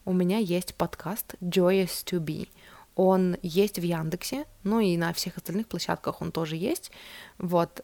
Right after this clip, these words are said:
эм, там я делаю коллективные, ну, такие общие для всех, эм, ну, типа, как я люблю говорить, и как я говорю здесь, как бы на этом подкасте, когда я делаю коллективные расклады, э, это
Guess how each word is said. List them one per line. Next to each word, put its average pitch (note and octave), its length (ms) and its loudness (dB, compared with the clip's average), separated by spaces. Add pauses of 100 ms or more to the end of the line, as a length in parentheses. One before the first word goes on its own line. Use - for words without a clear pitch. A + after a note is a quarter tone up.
(100)
эм, E3 520 -2
там A3+ 220 4
я G#3 120 4
делаю F3+ 320 4
коллективные, E3 1200 -2 (100)
ну, E3+ 180 -4
такие D#3+ 380 -6
общие - 520 -2
для D#3+ 560 -2
всех, - 480 -2 (520)
эм, E3+ 440 -6
ну, F3 240 -2 (240)
типа, F3 380 4 (260)
как F#3 160 0
я G3 80 6
люблю F3+ 260 6
говорить, F3 420 4
и G#3+ 40 4
как F#3 140 2
я F3+ 80 2
говорю E3+ 480 2
здесь, E3+ 360 2
как G3+ 80 -4
бы F3 60 -2
на F#3 100 4
этом B3 220 -2
подкасте, - 420 -4
когда D#3+ 240 -2
я E3 100 2
делаю D#3 260 0
коллективные D#3 880 -6
расклады, G3+ 520 -2 (520)
э, E3+ 340 -2
это F#3 480 2